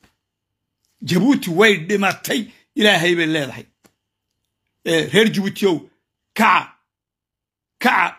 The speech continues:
kaca, kaca, oo naftiina maaragtay u hura inaan dalkan carruurteenna iyo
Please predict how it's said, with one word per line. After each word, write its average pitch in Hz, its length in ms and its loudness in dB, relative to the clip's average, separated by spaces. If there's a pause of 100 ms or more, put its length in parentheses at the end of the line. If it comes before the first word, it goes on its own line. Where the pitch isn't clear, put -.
(100)
kaca, 185 380 2
kaca, - 340 0 (540)
oo 208 100 -2
naftiina 208 460 -2
maaragtay 175 440 -2 (140)
u 294 60 4 (140)
hura 202 180 6 (480)
inaan 185 280 -4
dalkan 214 420 -4 (320)
carruurteenna 180 600 0
iyo - 240 -10